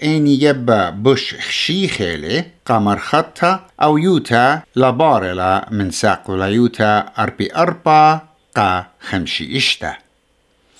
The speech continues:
عائلة أو بلاطة بوش خربة قا أويوتا من إيلو الترقل بطمان الصر مبرويلة شربت شخلابة ريشانوتا.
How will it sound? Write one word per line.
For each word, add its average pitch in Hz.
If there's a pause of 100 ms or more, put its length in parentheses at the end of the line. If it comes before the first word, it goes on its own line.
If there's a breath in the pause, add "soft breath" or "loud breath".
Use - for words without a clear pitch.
(380 loud breath)
عائلة 180
أو 127
بلاطة 127
بوش 127
خربة 143
قا -
أويوتا 123
من 107
إيلو 127
الترقل 120
بطمان 104
الصر 87 (440 soft breath)
مبرويلة 107
شربت 107
شخلابة 107
ريشانوتا. 92